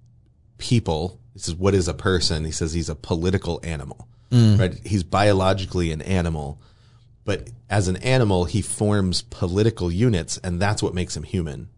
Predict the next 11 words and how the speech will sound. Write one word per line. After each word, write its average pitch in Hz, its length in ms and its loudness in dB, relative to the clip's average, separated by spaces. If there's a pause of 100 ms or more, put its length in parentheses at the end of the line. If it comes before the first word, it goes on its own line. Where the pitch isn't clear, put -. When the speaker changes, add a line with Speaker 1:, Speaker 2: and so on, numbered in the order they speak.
Speaker 1:
right? 87 200 -6
So, - 320 0 (140)
Speaker 2:
Hmm. 110 300 8
Speaker 1:
and 101 260 -2 (240)
we 117 260 -2
have 85 440 -4
bought 82 260 -6
into 82 520 -6
that 80 580 -8
Speaker 2:
Hmm. 87 260 -16 (880)
Speaker 1:
misdiagnosis 80 920 -6